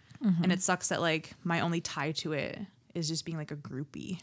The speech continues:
Speaker 1: Even in the last episode where Vince made her convince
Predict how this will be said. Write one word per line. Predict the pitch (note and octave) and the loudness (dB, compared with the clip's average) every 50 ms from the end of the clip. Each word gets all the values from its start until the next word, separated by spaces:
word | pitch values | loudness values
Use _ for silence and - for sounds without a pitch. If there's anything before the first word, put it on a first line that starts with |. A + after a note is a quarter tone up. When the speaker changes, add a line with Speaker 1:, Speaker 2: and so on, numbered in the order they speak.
| - _ _ - | -12 _ _ 6
Speaker 1:
Even | A3+ G#3 G3 A#3 B3+ C#4 | 6 8 8 8 8 8
in | C4+ C4+ B3+ | 8 8 8
the | A3+ G#3+ G3 | 8 8 6
last | F#3 F3 E3+ F3+ F#3 - - | 6 6 6 4 4 4 2
episode | - F3 - - F3 - F#3+ F3 F3 E3+ E3+ | 2 0 2 2 4 6 6 6 6 4 4
where | E3 F3 E3+ E3 E3 D3+ | 4 4 6 6 6 4
Vince | D#3+ D#3+ - E3 D#3+ D3+ D3+ - - - - - - - - - | 4 2 4 4 4 4 4 2 2 2 4 4 4 2 0 2
made | F3 F3 D#3+ D#3 D3+ D#3+ | 4 4 6 6 4 4
her | D#3+ E3 D#3 D3 D#3 - - | 4 4 4 4 2 0 2
convince | - F3 E3 D3+ E3 D#3 D#3 D#3 E3+ - - - - | 4 6 6 6 6 4 4 4 2 2 0 -2 -4